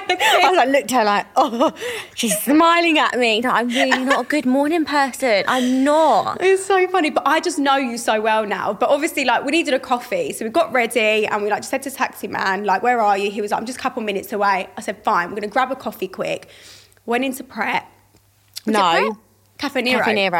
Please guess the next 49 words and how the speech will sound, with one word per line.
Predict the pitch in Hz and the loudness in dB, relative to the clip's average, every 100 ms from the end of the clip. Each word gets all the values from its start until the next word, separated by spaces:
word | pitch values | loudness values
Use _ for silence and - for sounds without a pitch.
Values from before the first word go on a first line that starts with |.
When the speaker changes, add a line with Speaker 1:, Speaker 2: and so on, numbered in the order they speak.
| 165 | 0
Speaker 1:
Went | 202 | -2
into | 208 - | -6 -6
Caffè | 294 320 | -4 -2
Nero. | 294 269 254 240 240 | 0 0 2 2 2
We're | 226 | 2
really | 226 269 | 0 0
excited. | 302 - 262 247 - 247 240 | -2 -2 0 0 0 0 -2
We're | 220 | 0
like, | 233 233 | -2 2
"Right," | 240 - | 0 2
ordered | 269 277 | -2 0
our | 262 254 | 0 0
drinks. | 262 226 220 | -2 -2 -4
They're | 240 | -4
like, | 247 | -2
"Oh, | 269 | -4
do | |
you | 302 | -4
want | 269 | -6
the | |
smooth | 247 - 269 277 294 294 294 285 - | -8 -10 -4 -2 0 0 0 -4 -2
bean? | 302 294 302 330 320 | 0 2 2 2 0
Do | - | 0
you | 277 | -2
want | 254 240 | -2 0
the, | 240 240 - | -2 -2 -8
the | - | -8
typical | 240 - 277 294 294 294 269 | -8 -6 -6 -6 -4 -2 -2
bean | - 285 277 277 | 0 0 2 0
that | 277 | -2
we | 254 | -2
use?" | 269 262 285 311 370 359 - - - | -2 0 0 2 2 0 -12 -20 -6
We | 311 | -2
thought, | 262 233 - - | 0 -2 -6 -12
we | 240 | -2
looked | 262 | -2
at | 262 | -2
each | |
other, | 202 165 - | -8 -8 -10
"The | 240 | -10
smooth." | - 226 185 170 - | -8 -10 -12 -10 -2
Speaker 2:
Come | 311 | 0
on, | 220 180 170 - | 2 -2 -6 -2
give | 277 | 0
us | 277 | 0
the | 262 | 0
new | 247 247 226 | 0 0 -2
smooth | - 226 202 190 | -2 -2 -2 -2
bean. | - 165 165 | -2 -2 -2